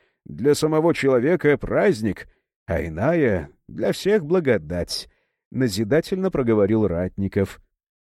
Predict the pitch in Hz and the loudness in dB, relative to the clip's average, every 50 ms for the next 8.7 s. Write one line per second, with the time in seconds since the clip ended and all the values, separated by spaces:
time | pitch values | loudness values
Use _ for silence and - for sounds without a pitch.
0 | _ _ - - - - 190 202 214 220 180 170 180 180 165 - - 123 101 95 | _ _ -10 -4 0 2 2 4 2 2 2 2 0 0 0 0 0 0 0 2
1 | 95 92 90 87 80 - _ _ _ _ - - 170 165 156 156 151 - 160 143 | 2 0 0 -2 -4 -8 _ _ _ _ -12 -4 -2 0 2 2 2 2 0 -2
2 | - - - 131 127 120 - 117 - - 127 120 110 117 117 113 110 110 107 107 | -2 -2 -2 -2 0 0 0 -2 -2 0 0 0 2 2 2 2 2 2 0 2
3 | 104 104 107 104 104 101 - 107 90 85 78 69 - _ _ _ _ _ _ _ | 2 2 2 2 0 0 0 0 0 0 -2 -6 -12 _ _ _ _ _ _ _
4 | _ _ _ _ _ _ _ _ - _ - 127 131 117 - - 127 135 123 117 | _ _ _ _ _ _ _ _ -18 _ -2 0 0 0 0 -2 -2 0 2 0
5 | 107 87 113 127 120 95 - 107 90 85 76 62 - _ _ _ _ _ _ - | 0 2 2 2 2 2 0 -2 -2 -2 -2 -4 -8 _ _ _ _ _ _ -6
6 | 135 123 - 117 117 - - 120 120 110 - 113 113 113 107 92 - - 90 82 | -6 -4 -2 -2 -2 -2 0 -2 -2 0 0 0 2 2 2 2 0 -4 -6 -6
7 | - 87 80 - - _ _ _ _ _ _ _ _ _ _ _ 110 139 190 220 | -6 -6 -8 -8 -16 _ _ _ _ _ _ _ _ _ _ _ -4 -2 -2 0
8 | 240 220 156 147 165 175 156 139 131 156 160 139 110 | 0 0 2 2 2 2 2 2 4 4 2 2 0